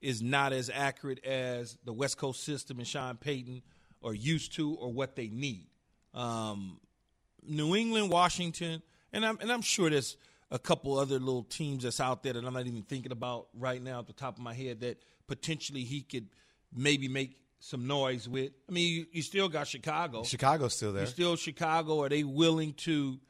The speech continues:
Speaker 1: get a, a, a, a, a, a, a, an aggressive dog in there like Cam, a leader on the offensive side of the ball, a very, uh,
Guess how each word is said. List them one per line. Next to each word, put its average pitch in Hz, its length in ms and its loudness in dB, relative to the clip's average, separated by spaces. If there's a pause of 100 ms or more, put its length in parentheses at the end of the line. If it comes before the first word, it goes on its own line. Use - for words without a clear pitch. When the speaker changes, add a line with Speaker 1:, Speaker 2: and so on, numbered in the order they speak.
(440)
Speaker 1:
get 143 220 8
a, 131 240 4
a, 117 60 -2
a, 110 360 -2
a, 107 460 -6
a, 113 220 -4
a, 113 60 -6
a, 104 420 -6
an 101 60 -6
aggressive 127 580 2
dog 151 380 6
in 156 100 0
there 156 180 -2
like 139 220 -2
Cam, 156 380 -2
a 110 40 -4
leader 151 460 0
on 147 100 -2
the 143 140 -2
offensive 147 340 -6
side 151 220 -2
of 139 60 -4
the 139 40 -4
ball, 143 460 -2 (240)
a 101 60 -8
very, 139 600 4
uh, 104 340 -2